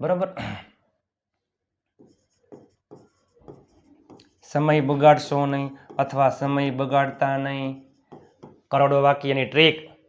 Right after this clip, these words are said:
ચોકડી ગુણાકાર. તમે જોજો, પાછળથી ભાષાંતર થાય. "અહીં આવો", આવું એટલે પૂરું, કમ, અને અહીં એટલે here.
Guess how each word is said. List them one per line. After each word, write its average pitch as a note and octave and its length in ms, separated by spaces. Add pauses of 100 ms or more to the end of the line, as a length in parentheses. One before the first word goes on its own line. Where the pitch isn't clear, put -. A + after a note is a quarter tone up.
(500)
ચોકડી E3 280
ગુણાકાર. D#3 440 (640)
તમે C3+ 200
જોજો, C3+ 380 (200)
પાછળથી D#3+ 380
ભાષાંતર D#3+ 460
થાય. D3 240
"અહીં E3 560
આવો", D3 680 (240)
આવું D#3+ 420
એટલે D#3+ 640 (260)
પૂરું, E3+ 420
કમ, F3+ 340 (380)
અને D3 240
અહીં E3+ 460
એટલે C#3 640 (840)
here. E3 540